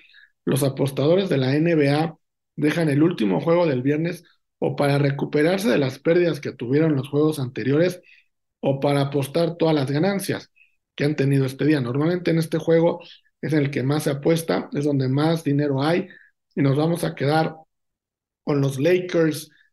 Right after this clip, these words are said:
en money line. Nos gustan mucho los Lakers en money line y lo vamos a combinar con las altas de doscientos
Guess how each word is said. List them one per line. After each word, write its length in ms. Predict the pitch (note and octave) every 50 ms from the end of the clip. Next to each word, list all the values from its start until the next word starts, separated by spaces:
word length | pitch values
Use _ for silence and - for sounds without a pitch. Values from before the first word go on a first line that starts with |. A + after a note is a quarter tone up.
| _ _ _
en 280 | B3+ G#3+ D3+ D3+ D3
money 320 | D3 D#3 F#3+ G#3 G#3+ F#3+ D#3
line. 360 | C#3 B2+ G#2+ G2+ G2 B2+ - _
Nos 160 | C#3 C3+ C3+
gustan 340 | D3+ F3+ F3+ F3+ F3 E3+ D#3+
mucho 240 | D#3+ D#3+ E3 E3 C#3+
los 160 | C3 B2+ B2+
Lakers 340 | C#3 D3+ D3+ - D#3 C#3 C#3
en 140 | B2+ B2+
money 200 | C#3 D3+ D#3 D3
line 360 | C3+ C#3 D3+ E3+ F#3 G3 F#3+ F#3+ - - _ _ _ _ _ _
y 80 | - C#3
lo 140 | C#3 C#3
vamos 340 | C#3+ D3 D#3+ E3 D#3 D#3 -
a 380 | D3+ D#3 D#3+ E3 - - - - _ _ _
combinar 760 | _ - F3 F3 E3+ C#3+ C3+ C3 C3+ C#3 C#3+ D3 D3 D3 C#3+ - - _ _ _ _ _ _ _ _ _ _ _
con 380 | - - D#3 D3 D3 D3+ - -
las 300 | D3 C#3 C3+ C3+ - -
altas 640 | - D#3 E3 E3 D#3+ - D3 A#2+ A2+ - - - _ _
de 100 | - C3+
doscientos 760 | B2+ B2+ B2 B2 - D#3 D#3 D#3+ D3+ D3 D3+ D3 D3 C#3 - -